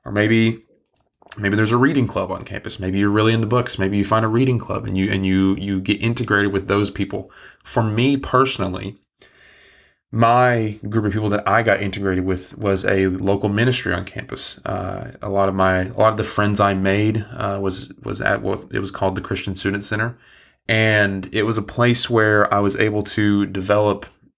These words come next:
rich relationships and, uh, develop friendships that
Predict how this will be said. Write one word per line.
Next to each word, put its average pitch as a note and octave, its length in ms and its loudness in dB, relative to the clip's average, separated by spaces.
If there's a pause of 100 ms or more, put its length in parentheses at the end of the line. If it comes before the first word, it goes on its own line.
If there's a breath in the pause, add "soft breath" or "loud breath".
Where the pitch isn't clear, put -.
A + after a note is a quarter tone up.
(240)
rich A2 460 0
relationships G2+ 920 -2
and, F#2+ 400 -6 (500 soft breath)
uh, G#1+ 400 -2
develop A2 420 0
friendships G#2+ 560 0
that F#2 440 2